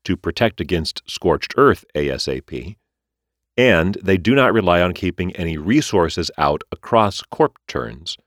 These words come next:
since they can be trashed any time while tagged. Also, these decks typically seek to gain from ignoring tags,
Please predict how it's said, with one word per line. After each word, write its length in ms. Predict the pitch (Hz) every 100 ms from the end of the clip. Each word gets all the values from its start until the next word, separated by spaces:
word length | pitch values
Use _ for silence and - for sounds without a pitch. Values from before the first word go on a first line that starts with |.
| _ _ _ _
since 240 | - 101
they 120 | 107 104
can 160 | 76
be 120 | 67
trashed 560 | - 147 135 - - - -
any 160 | 87 85
time 340 | - 67 67
while 200 | 64 57
tagged. 560 | - 107 69 60 - _ _ _ _ _ _ _ _ _ _ _ _
Also, 500 | 107 104 - 90 120 _ _
these 200 | 95 107
decks 280 | 87 92 90
typically 420 | - 117 104 92
seek 280 | 92 92 76
to 80 | -
gain 680 | 90 82 156 123 69 69 64
from 200 | - 85
ignoring 560 | 85 80 76 69 62 62
tags, 600 | - 58 62 _ - -